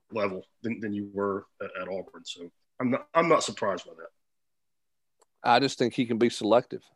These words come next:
Speaker 2: I mean, I just, I just think that's, that's the bottom line with there. All right, a couple more before we get out the door here. Uh, obviously, hiring a defensive coordinator will have a lot to do with the answer here, but would Kevin Simon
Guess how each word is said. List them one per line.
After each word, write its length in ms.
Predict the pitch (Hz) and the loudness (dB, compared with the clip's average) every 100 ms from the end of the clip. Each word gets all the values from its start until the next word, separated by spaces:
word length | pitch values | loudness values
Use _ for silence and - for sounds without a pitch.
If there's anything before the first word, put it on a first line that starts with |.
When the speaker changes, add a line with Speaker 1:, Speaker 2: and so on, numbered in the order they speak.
| - | -14
Speaker 2:
I 40 | |
mean, 140 | 90 101 | -8 -4
I 80 | |
just, 300 | 101 101 - _ _ 92 | -4 -4 -8 _ _ -12
I 40 | |
just 180 | 92 - | -10 -6
think 160 | 120 113 | -6 0
that's, 400 | 104 95 - - _ - | -2 -2 -14 -16 _ -12
that's 220 | 92 92 | -12 -10
the 100 | - | -6
bottom 320 | 87 101 98 | 0 2 0
line 240 | 98 101 98 | -4 -4 -4
with 100 | - | -2
there. 240 | 110 95 | 0 2
All 80 | 110 | 4
right, 180 | 113 95 | 4 4
a 40 | |
couple 200 | 143 143 | 2 0
more 200 | 131 135 | 2 0
before 180 | 117 135 | 2 0
we 100 | 123 | 2
get 100 | 127 | 6
out 140 | 127 117 | 6 6
the 60 | |
door 280 | 113 123 120 | 2 2 2
here. 300 | 120 127 120 _ - _ _ | 2 0 -2 _ -20 _ _
Uh, 260 | 110 104 104 | 2 6 6
obviously, 420 | 123 135 135 135 120 | 6 6 4 4 6
hiring 340 | 127 123 120 | 8 6 6
a 120 | 107 | 2
defensive 440 | 98 - 131 113 110 | 2 -2 -4 -4 -2
coordinator 380 | 120 117 123 | 2 4 4
will 80 | 110 | 4
have 140 | 104 101 | 4 4
a 40 | |
lot 300 | 98 110 104 | 6 6 6
to 80 | 98 | 0
do 100 | 107 | 0
with 120 | 101 | 0
the 180 | 101 113 | -2 -2
answer 260 | 117 110 | -2 -2
here, 200 | 110 113 | 0 2
but 260 | 110 113 110 | 4 4 2
would 140 | 113 104 | 0 0
Kevin 300 | 131 117 107 | 4 4 2
Simon 480 | - 123 120 117 | 2 2 4 0